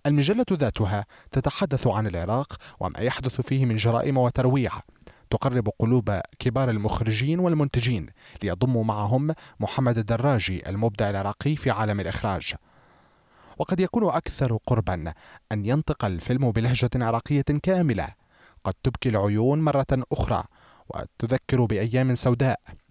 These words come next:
لكنها حقائق تغلف بالفن السابع كرسالة إلى العالم أجمع، كي يعرف الجيل ومن بعده ما جرى من حروب وإرهاب عاش العراق فيه واقعية الموت دون الحاجة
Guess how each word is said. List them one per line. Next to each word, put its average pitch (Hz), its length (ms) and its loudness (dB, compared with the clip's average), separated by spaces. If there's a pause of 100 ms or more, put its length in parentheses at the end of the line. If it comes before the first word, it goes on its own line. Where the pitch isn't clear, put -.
(120)
لكنها 147 540 2
حقائق 151 680 0
تغلف 131 500 2
بالفن 123 400 2
السابع 120 560 2 (380)
كرسالة 120 760 2 (300)
إلى 160 140 4
العالم 160 420 4
أجمع، 107 500 -2 (260)
كي 127 160 2
يعرف 131 340 0
الجيل 110 420 0
ومن 143 340 2
بعده 92 400 -2 (420)
ما 73 200 -6
جرى 120 300 2
من 110 160 -2
حروب 127 380 2 (120)
وإرهاب 104 580 0
عاش 123 420 0
العراق 107 460 0
فيه 127 320 0
واقعية 131 680 0
الموت 98 520 -2 (340)
دون 170 180 4
الحاجة 135 680 0